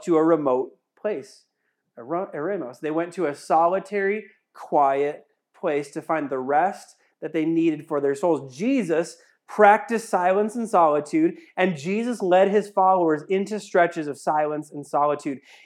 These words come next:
In a world that is so loud and noisy, so full of distractions, so full of activity, where so many different people have so much access to our lives,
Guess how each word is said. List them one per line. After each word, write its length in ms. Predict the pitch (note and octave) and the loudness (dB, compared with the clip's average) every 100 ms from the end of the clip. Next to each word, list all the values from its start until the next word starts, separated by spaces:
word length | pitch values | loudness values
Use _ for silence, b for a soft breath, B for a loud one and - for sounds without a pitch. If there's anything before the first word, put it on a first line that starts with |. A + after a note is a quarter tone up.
| - | 2
In 80 | |
a 60 | G#3 | 4
world 520 | G3 E3+ G#3+ C4 C#4+ | 4 6 10 10 10
that 100 | A#3+ | 8
is 300 | A3 G3 - | 6 2 -2
so 240 | A#3+ A#3+ C4 | 6 8 8
loud 340 | A#3 G#3+ A3 | 6 6 6
and 160 | G#3+ G3+ | 4 2
noisy, 300 | G3+ F#3 D#3 | 2 0 -4
so 320 | - A3+ A3 | 0 6 6
full 320 | A3 A#3 B3 | 6 8 8
of 100 | C4+ | 8
distractions, 640 | B3+ - A3 G3+ G#3 G3+ | 4 4 8 8 6 -6
so 160 | G3 G3 | 2 0
full 300 | F#3+ A#3 A#3+ | 2 4 8
of 80 | B3 | 8
activity, 600 | B3 A#3 A3 G3+ G3 F#3+ b b | 8 4 2 4 2 0 b b
where 140 | G#3 | 6
so 380 | G3+ G#3 A#3+ B3 | 6 6 6 8
many 180 | C4+ C#4 | 8 4
different 320 | B3+ B3+ B3+ | 4 2 0
people 240 | A3 A3 A3 | -4 0 4
have 220 | G3 F3+ | 4 4
so 260 | - A3+ | 2 4
much 160 | B3 B3 G#3+ | 4 2 2
access 340 | G#3+ G#3+ A3+ | 2 2 -8
to 120 | A3+ A3 | 0 4
our 120 | F#3+ | 6
lives, 280 | D#3+ D3 | 8 6